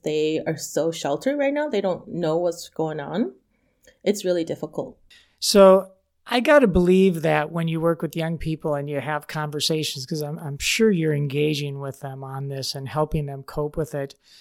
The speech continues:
Speaker 2: but yet you have to cope with it yourself. How do you balance that? I gotta believe that's, um,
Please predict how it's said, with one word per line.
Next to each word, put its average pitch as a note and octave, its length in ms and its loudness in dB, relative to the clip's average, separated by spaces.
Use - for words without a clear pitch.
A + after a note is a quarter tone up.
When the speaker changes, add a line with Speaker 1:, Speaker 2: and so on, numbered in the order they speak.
Speaker 2:
but G3+ 100 4
yet A3+ 140 4
you A#3+ 140 0
have G#3 180 0
to G#3 100 -2
cope G#3 240 -2
with G3+ 180 -2
it G#3+ 180 -4
yourself. F#3+ 720 -2
How - 180 -6
do B3 80 -4
you C4+ 100 0
balance D3+ 640 -2
that? C#3 320 -8
I E3 100 -2
gotta F#3+ 280 0
believe E3+ 280 -2
that's, D#3 280 -4
um, D#3 500 -10